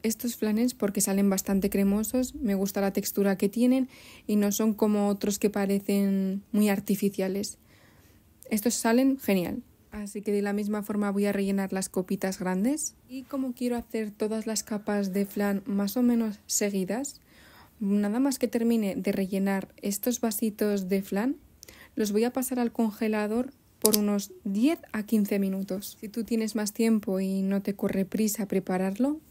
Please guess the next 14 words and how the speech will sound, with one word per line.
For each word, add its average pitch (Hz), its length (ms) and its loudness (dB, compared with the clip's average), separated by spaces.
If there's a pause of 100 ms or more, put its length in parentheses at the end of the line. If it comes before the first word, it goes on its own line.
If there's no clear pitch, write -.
puedes 190 320 0
dejarlo 190 440 0
en 185 80 0
la 190 80 0
nevera 190 600 0
que - 120 -6
repose 190 460 0
durante 185 400 -2
media 190 460 2
hora, 233 340 0
cuarenta 190 320 0
y 185 60 0
cinco 196 260 2
minutos, 214 480 2